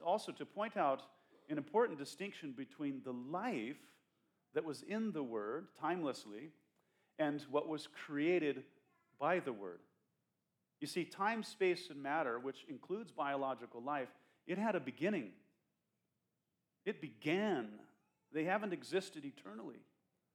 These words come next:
You know, they did not exist, and then they did, out from absolutely nothing. The Word did not use pre-existing material to create the world.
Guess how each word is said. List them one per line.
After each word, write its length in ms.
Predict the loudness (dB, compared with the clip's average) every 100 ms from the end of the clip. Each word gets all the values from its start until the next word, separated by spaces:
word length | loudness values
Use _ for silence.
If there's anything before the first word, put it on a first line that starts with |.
| _ _ _ _ _ _ _
You 80 | -16
know, 60 | -8
they 100 | -6
did 220 | -2 0
not 220 | 2 4
exist, 600 | 2 2 2 2 0 -12 _ _ _ _ _ _ _ _ _
and 160 | 0 2
then 120 | 4
they 100 | 4
did, 380 | 6 6 4 0 -12 _ _ _ _ _ _ _ _ _ _ _ _ _ _ -6 2
out 220 | 2 0 -10 _
from 180 | -6 -4 -2
absolutely 800 | -2 -4 -10 -8 -8 -8 -10 -10 -16 -18
nothing. 360 | -18 -20 -20 _ _ _ _ _ _ _ _ _ _ _ -4
The 100 | 0
Word 500 | 2 4 4 2 0
did 160 | -2
not 220 | 0 -2
use 280 | -4 -8 -10 _ -16
pre-existing 800 | -10 -6 -6 -6 -10 -10 -8 -8
material 580 | -8 -10 -8 -6 -6 -10 _ _ _ _ _
to 80 | -18
create 480 | -8 -2 0 0 -4 -20 _ _ _ -12
the 60 |
world. 420 | -6 -2 -2 -4